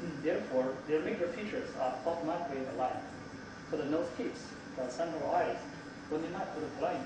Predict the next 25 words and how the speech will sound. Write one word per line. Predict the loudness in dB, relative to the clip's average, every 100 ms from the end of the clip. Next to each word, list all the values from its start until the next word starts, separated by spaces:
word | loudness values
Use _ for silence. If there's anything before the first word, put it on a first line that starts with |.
| -6
are | -6
pretty | -4 -2 -2 -4 -6 -2
close | 0 0
to | -2 -4
each | -4
other. | -4 -6 -10 -10 -12 -12 -10 -8 -6
So |
there's | 2 2 2 -2
no | -2 0
human | 0 0
intervention | -2 -4 -4 -4 -4 -6 -4
or | -4 -6 -10 -6
any | -4 -2 -2 -4 -10 -12 -2
marker | -2 0 -4 -6
constraints. | -8 -4 -6 -6 -4
Everything | -2 -2 -2 -4
is | -4
automatic. | -4 -4 -4 -6 -6 -8 -10 -10 -10 -10 -10 -12 -6
So | -2
that's | 0 0
a | -2
good | -4 -4 -4
thing | -6 -6
for | -6 -6 -6
conformal | -8 -8 -8 -8